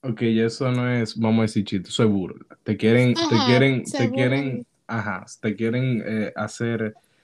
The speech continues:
Speaker 1: eh, que la persona se burle de ti, y eso no está bien, que es un chiste así.
Speaker 2: Mm, no sé cómo decirlo, pero no, no lo hacen de manera necesariamente como para herirte, sino de que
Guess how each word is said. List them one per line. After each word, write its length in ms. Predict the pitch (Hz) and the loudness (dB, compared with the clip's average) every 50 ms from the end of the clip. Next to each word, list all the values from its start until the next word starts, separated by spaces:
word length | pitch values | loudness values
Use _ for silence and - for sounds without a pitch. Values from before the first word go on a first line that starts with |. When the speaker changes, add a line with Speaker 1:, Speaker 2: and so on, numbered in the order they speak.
| _ _ _ _ _ - | _ _ _ _ _ -12
Speaker 1:
eh, 400 | 110 107 107 101 90 82 - - _ _ _ _ _ _ - | -10 -8 -6 -6 -6 -6 -8 -10 _ _ _ _ _ _ -2
que 100 | - 113 | 2 2
la 120 | 110 107 | 2 4
persona 400 | 107 110 110 104 - 117 117 113 | 2 2 0 0 2 2 2 2
se 100 | - - | 2 2
burle 300 | 113 113 113 110 110 110 | 2 2 2 2 2 2
de 220 | 107 107 95 92 90 | 2 0 -2 -2 -6
ti, 120 | - - - | -8 -12 -12
y 200 | - - 95 104 | -6 -4 -2 -2
eso 200 | 104 - 117 113 | -2 0 2 2
no 100 | 110 107 | 2 2
está 140 | 110 92 | 2 -2
bien, 320 | 90 - - - - - - _ _ - | -4 -4 -4 -8 -10 -12 -18 _ _ -6
que 80 | - 98 | -6 -6
es 100 | - - - - - - - | -6 -6 -14 -20 -20 -10 -2
un 140 | - 110 107 | 2 2 2
chiste 300 | - - 101 - 339 349 | 2 2 0 0 0 0
así. 140 | 359 359 359 349 349 339 311 - _ _ _ 277 | 0 0 2 2 2 0 -2 -6 _ _ _ -14
Speaker 2:
Mm, 180 | 269 285 294 294 | -10 -6 -4 -2
no 200 | 302 320 339 339 | 0 2 2 2
sé 220 | 339 - 339 339 | 2 2 2 2
cómo 280 | 311 339 330 320 330 320 320 311 311 - | 2 0 -2 0 0 0 0 -2 -2 -4
decirlo, 480 | 269 262 285 277 - 320 320 311 294 240 | -4 -2 -2 0 0 0 -2 -2 -2 -2
pero 200 | 262 254 254 240 | -2 -2 0 -2
no, 420 | 240 240 247 269 294 302 302 285 - _ _ _ _ _ _ _ - 330 | -2 -2 -2 -2 -2 -2 -2 -4 -6 _ _ _ _ _ _ _ -10 -6
no 280 | 254 247 254 254 262 277 | -4 -2 0 0 0 0
lo 160 | 294 302 285 | 0 0 0
hacen 300 | 277 277 277 311 294 269 | 0 -2 -2 -4 -6 -6
de 80 | 262 254 | -4 -4
manera 760 | 240 247 233 220 214 220 214 220 226 226 220 214 208 208 208 208 _ _ _ _ _ _ _ _ _ _ _ _ _ _ _ _ _ _ _ _ - | -2 -2 -4 -4 -4 -6 -4 -4 -4 -4 -4 -6 -8 -12 -14 -18 _ _ _ _ _ _ _ _ _ _ _ _ _ _ _ _ _ _ _ _ -6
necesariamente 680 | 247 247 262 247 240 247 254 262 269 277 269 269 254 | -4 -4 -2 -2 -2 0 0 0 -2 -2 -4 -4 -6
como 220 | 247 240 240 233 220 | -6 -6 -8 -6 -4
para 260 | - 226 220 220 214 | -4 -2 -2 -2 -4
herirte, 640 | 208 233 277 269 240 220 - - 220 220 226 262 _ | -4 -4 -4 -4 -4 -6 -8 -8 -10 -10 -10 -12 _
sino 400 | - - - 254 233 226 226 240 | -16 -10 -8 -6 -4 -4 -4 -4
de 140 | 254 269 262 | -4 -6 -6
que 440 | - - 240 233 220 214 214 220 | -6 -4 -4 -2 -2 -2 -4 -6